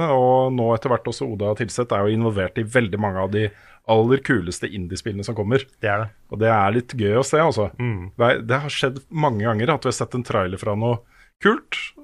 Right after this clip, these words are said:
Speaker 1: og så ser vi på Twitter etterpå at Martin Kvale sier, "Ja, jeg gleder meg,
Speaker 2: Ja,
Speaker 1: endelig
Speaker 2: ja.
Speaker 1: kan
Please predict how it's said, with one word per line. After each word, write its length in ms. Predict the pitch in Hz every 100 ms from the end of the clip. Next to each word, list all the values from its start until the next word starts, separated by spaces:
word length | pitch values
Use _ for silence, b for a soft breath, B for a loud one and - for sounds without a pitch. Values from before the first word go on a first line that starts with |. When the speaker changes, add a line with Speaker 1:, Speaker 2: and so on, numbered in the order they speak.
| _
Speaker 1:
og 100 | - 123
så 100 | -
ser 220 | - 123
vi 60 | 110
på 140 | 143
Twitter 240 | 131 104 127
etterpå 260 | 113 104 110
at 40 |
Martin 240 | 117 104 107
Kvale 300 | 113 90 95
sier, 160 | 110
"Ja, 300 | 135 262 196
jeg 100 | 151
gleder 180 | 143 120
meg, 120 | 123
Speaker 2:
Ja, 60 | 175
Speaker 1:
endelig 160 | 185 156
Speaker 2:
ja. 60 |
Speaker 1:
kan 120 | 143